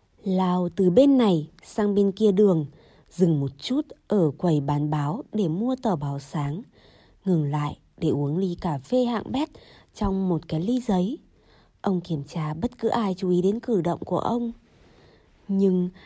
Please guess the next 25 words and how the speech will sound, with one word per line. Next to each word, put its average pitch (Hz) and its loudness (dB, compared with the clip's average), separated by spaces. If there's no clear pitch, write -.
theo 185 0
những 175 0
gì 220 4
ông 285 0
có 320 2
thể 240 2
nhận 165 0
thấy, 160 -2
thì 165 2
không 202 -4
có - -4
ai 220 -2
đi 208 -4
theo 208 2
ông 202 2
cả. 190 -4
Paris 160 0
đã - -2
thay 269 -2
đổi 185 2
kể 226 4
từ 208 2
lần 190 2
cuối 180 0
cùng 185 2